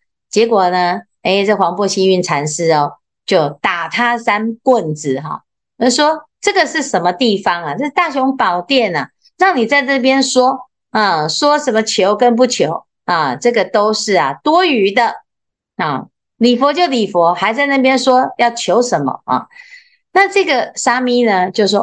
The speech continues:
：“哦，这师父好粗鲁哦。”啊，他说：“这个地方啊，也没有叫做粗鲁啊，你这个在那边呢，说粗说细哈。”那最后呢，这个沙弥呢，其实啊，他就后来就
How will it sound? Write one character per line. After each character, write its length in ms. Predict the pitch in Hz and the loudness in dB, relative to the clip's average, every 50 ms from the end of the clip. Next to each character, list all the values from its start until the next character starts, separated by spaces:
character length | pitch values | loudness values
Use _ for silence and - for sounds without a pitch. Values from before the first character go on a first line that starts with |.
| - - | 0 0
：“哦， 280 | 339 320 285 220 180 170 _ _ _ _ _ _ _ _ - | 0 0 0 -2 -4 -8 _ _ _ _ _ _ _ _ -6
这 220 | - 302 294 277 | 0 2 2 2
师 220 | 254 - - 285 262 | 2 0 0 -2 0
父 120 | 269 302 | 0 0
好 220 | 226 - 175 165 | -2 0 -2 -2
粗 400 | 165 - - - 269 294 302 302 | -2 -4 -4 0 2 4 4 4
鲁 260 | 294 262 214 165 151 151 | 4 4 2 2 2 2
哦。” 280 | 151 151 143 - - - | 2 2 2 0 -2 -4
啊， 200 | 151 143 269 - _ _ _ _ _ _ _ _ | -4 -4 -4 -6 _ _ _ _ _ _ _ _
他 100 | - 202 | -4 -2
说 340 | 202 208 233 220 226 - - _ _ _ _ | 0 2 2 0 0 -4 -10 _ _ _ _
：“这 160 | - 381 392 | -2 -2 0
个 120 | 370 349 247 | 0 0 -2
地 200 | 226 240 226 220 | -2 -2 -2 0
方 200 | 220 208 196 196 | 0 -2 -2 -2
啊， 280 | 190 170 139 135 - - _ _ | -2 -4 -4 -4 -6 -10 _ _
也 160 | - 190 185 | 0 2 4
没 160 | 180 196 277 349 | 4 4 4 4
有 140 | 349 269 | 4 2
叫 140 | 226 254 247 | 2 0 0
做 140 | 226 233 226 | 2 0 -2
粗 280 | 220 - - 240 240 - | -2 2 2 4 4 4
鲁 200 | 202 156 - - _ _ _ _ _ | 2 0 -2 -6 _ _ _ _ _
啊， 280 | - 208 208 196 190 180 | -4 -2 -2 0 -2 -2
你 240 | 185 190 196 196 196 | 0 0 0 0 0
这 240 | 190 - 294 285 262 | 0 0 2 2 2
个 160 | 240 220 220 | 2 0 0
在 180 | 214 262 240 233 | 0 0 0 2
那 140 | 220 233 | 2 0
边 200 | 226 220 220 214 | 0 2 0 0
呢， 140 | 190 196 170 | 0 0 -2
说 220 | 165 - 294 285 285 | 0 0 0 0 0
粗 220 | 285 - 262 247 | 0 -2 -2 -2
说 240 | 240 247 240 214 220 | 0 0 0 0 0
细 380 | 214 - - - 214 170 - - | 0 -2 -6 -6 -6 -6 -8 -8
哈。” 280 | 151 151 165 - - _ _ _ _ - - - - - - _ _ _ _ _ _ | -6 -6 -6 -8 -10 _ _ _ _ -20 -20 -20 -20 -20 -20 _ _ _ _ _ _
那 140 | - 240 226 | -2 0 0
最 240 | 226 262 269 254 240 | 2 2 2 2 2
后 240 | 240 254 220 202 | 2 0 0 0
呢， 300 | 190 175 170 165 165 185 220 208 - | 0 0 0 0 -2 -2 -4 -8 -6
这 160 | - 226 214 | 0 0 2
个 120 | 202 190 | 2 2
沙 240 | 180 - 202 185 196 | 0 0 -2 -2 -2
弥 240 | 196 196 190 185 175 | -4 -4 -4 -4 -2
呢， 180 | 165 151 147 151 | -2 -4 -4 -4
其 180 | 151 - 175 165 | -6 -4 -4 -4
实 180 | - - 165 | -2 0 0
啊， 220 | 160 147 139 135 - _ | 0 0 -2 -6 -10 _
他 220 | - - 185 180 | -4 -2 -2 -2
就 180 | 180 - 175 156 | -2 -2 -2 -2
后 180 | 160 180 196 180 | 0 0 0 0
来 260 | 160 139 139 143 - - | 0 0 -2 -6 -8 -4
就 340 | - 160 151 147 139 - - | -2 0 0 0 -2 -4 -8